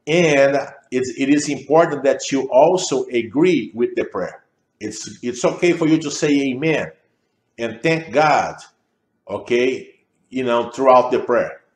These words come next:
It will help, okay? So continue to listen to this prayer and, um, and get ready for the, the provision, get ready for the blessings,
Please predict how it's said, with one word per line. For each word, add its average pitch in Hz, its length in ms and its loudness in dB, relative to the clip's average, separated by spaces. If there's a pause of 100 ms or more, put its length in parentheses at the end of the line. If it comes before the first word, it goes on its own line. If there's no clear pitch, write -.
(260)
It 117 140 0
will 131 200 2
help, 113 380 0 (260)
okay? 131 500 -6 (100)
So - 240 -6
continue 147 420 -6
to 156 100 -10
listen 147 280 -4
to 151 80 -8
this 139 180 -10
prayer 151 440 -2 (1120)
and, 127 440 0
um, 117 460 4 (680)
and 113 180 -4
get 131 240 0
ready 127 220 2
for 123 220 -2
the, 117 320 -4 (300)
the 110 140 -8
provision, 131 720 -4 (180)
get 135 240 -2
ready 135 200 -4
for 123 240 -4
the 120 80 -4
blessings, - 800 -6